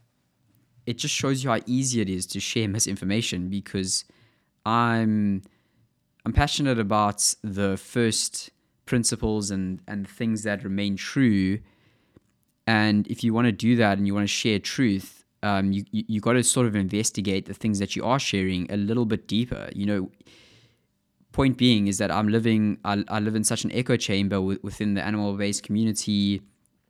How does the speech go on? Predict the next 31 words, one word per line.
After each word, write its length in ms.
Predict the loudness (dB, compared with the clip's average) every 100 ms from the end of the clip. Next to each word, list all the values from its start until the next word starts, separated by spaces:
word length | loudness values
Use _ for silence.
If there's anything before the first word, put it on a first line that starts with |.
| _ _ -18 -12 -4
and 560 | 0 2 0 0 -2 -6 _ _ _ -2
there's 220 | 0 2
lots 180 | 0 -2
of 80 | -2
things 280 | 0 0
that 120 | 0 -2
I 440 | -2 -2 -4 -6 _ _ _ _
will 200 | -4 -2
confirm 480 | -2 -4 -2 0 2
my 120 | 2
biases 580 | 0 0 2 0 -2 -4
towards 440 | -4 -2 -2 -2
and 80 | -4
agree 320 | -6 -2 0
with 260 | 0 -2 -4
without 500 | -8 -4 -4 -4 -6
second 460 | -2 0 0 0 -4
thought 520 | -2 -4 -4 -8 -10 -12 _ _ _ _ _ -6
as 180 | -4 -2
to 220 | -2 -2
deciding, 540 | -2 0 2 2 0
"Hey, 220 | 0 -2 -2 -4
is 100 | -4
this 160 | -2 0
image 360 | 2 2 0 -2
actually 600 | -8 -4 -2 0 0 -2 _ _ _
true? 300 | -6 -2 0
Is 140 | 0 -2
it 120 | -2
worth 240 | 0 0
sharing?" 680 | -2 -2 -2 0 0 -2 -4